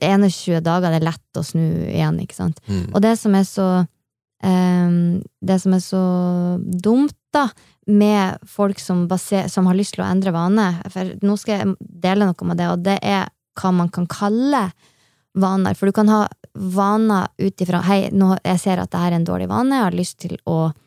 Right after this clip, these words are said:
Speaker 1: få en bedre vane.» Men så baserer de det på et resultat de vil ha. La oss si at det er å gå ned fem kilo. Og hvis vanen da endres kun, eh,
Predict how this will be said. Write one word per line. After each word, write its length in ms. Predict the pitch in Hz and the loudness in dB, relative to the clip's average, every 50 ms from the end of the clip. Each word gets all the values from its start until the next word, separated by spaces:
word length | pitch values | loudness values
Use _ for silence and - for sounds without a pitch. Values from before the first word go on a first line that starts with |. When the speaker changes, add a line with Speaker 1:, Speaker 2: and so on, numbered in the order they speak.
| _ _ _ _ _ _ _ _ _ | _ _ _ _ _ _ _ _ _
Speaker 1:
få 100 | - 190 | -2 0
en 120 | 175 160 160 | 0 0 0
bedre 240 | 160 - - - | -2 -4 -6 -6
vane.» 300 | - - - - - 175 - _ _ _ _ _ _ _ _ _ _ _ - | -6 -6 -6 -6 -6 -6 -8 _ _ _ _ _ _ _ _ _ _ _ 2
Men 160 | 208 220 214 | 4 4 4
så 160 | - - 233 | 2 0 -2
baserer 460 | 208 202 220 202 - - 233 240 214 | -2 0 -2 -2 -2 -2 -2 0 0
de 60 | 202 180 | 0 0
det 80 | 185 175 | 0 -2
på 120 | - 180 175 | -2 -2 -2
et 80 | 165 | -2
resultat 460 | 185 180 - 202 190 - - 294 269 - | -2 -2 -2 -4 -4 -2 -4 -4 -4 -4
de 80 | - 208 | -6 -6
vil 140 | 196 185 170 | -4 -2 -2
ha. 140 | 165 - 175 165 - _ _ _ _ _ _ _ _ _ _ _ _ _ _ _ _ _ _ _ _ _ - | -2 -2 -2 -4 -8 _ _ _ _ _ _ _ _ _ _ _ _ _ _ _ _ _ _ _ _ _ -6
La 140 | - 226 220 220 | -2 0 0 0
oss 80 | 208 | 0
si 140 | - 220 202 | -2 -2 -2
at 120 | 190 185 - | -2 -2 -2
det 100 | 190 185 | -2 -2
er 80 | 185 180 | 0 0
å 60 | 180 | -2
gå 140 | 180 185 185 190 | -2 -2 0 0
ned 160 | 190 180 - | 0 -2 -2
fem 160 | - 175 170 | -2 -4 -6
kilo. 300 | - - - - - - - - _ _ _ _ _ _ _ _ _ _ _ _ _ _ _ _ _ _ - | -6 -8 -10 -10 -8 -10 -10 -12 _ _ _ _ _ _ _ _ _ _ _ _ _ _ _ _ _ _ -2
Og 140 | 208 202 202 | -2 -2 0
hvis 300 | 208 247 285 - - - - - _ - | 0 0 0 -2 -6 -10 -16 -16 _ -12
vanen 540 | 185 180 185 190 196 208 214 220 214 196 180 | -8 -4 -2 0 0 2 2 2 2 2 0
da 220 | 180 - 175 - - - - | 0 -2 -2 -4 -4 -6 -4
endres 500 | 185 180 180 185 190 190 185 - - - | -2 0 0 0 0 0 -2 -4 -8 -14
kun, 400 | - - - 208 196 185 175 160 - - _ _ _ _ _ _ _ _ _ _ _ _ _ _ _ _ _ _ _ _ - | -18 -4 0 2 2 2 2 0 -2 -6 _ _ _ _ _ _ _ _ _ _ _ _ _ _ _ _ _ _ _ _ 0
eh, 220 | 190 185 180 185 | 0 2 2 0